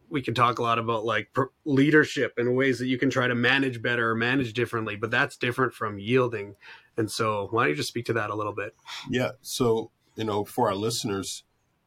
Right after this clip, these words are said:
Speaker 2: every spirit tries to attach itself to you to influence you. There's
Speaker 1: Hmm.
Speaker 2: no spirit that does not try to attach itself to you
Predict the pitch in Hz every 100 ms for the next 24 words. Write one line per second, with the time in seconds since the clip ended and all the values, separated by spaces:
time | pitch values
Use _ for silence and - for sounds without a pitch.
0 | _ _ _ _ _ _ _ 135 160 147
1 | 135 120 - - 139 90 71 - _ _
2 | _ _ _ _ _ _ _ _ - 120
3 | 113 - 110 101 - 135 156 - - -
4 | 98 - - 107 92 76 71 _ _ _
5 | _ - 139 - 139 139 - 92 - -
6 | - - _ _ _ _ _ _ _ 117
7 | 117 104 113 120 156 - 131 110 110 110
8 | 104 101 95 101 113 - 127 107 - 101
9 | - 143 160 123 - 101 - - 90 82
10 | 85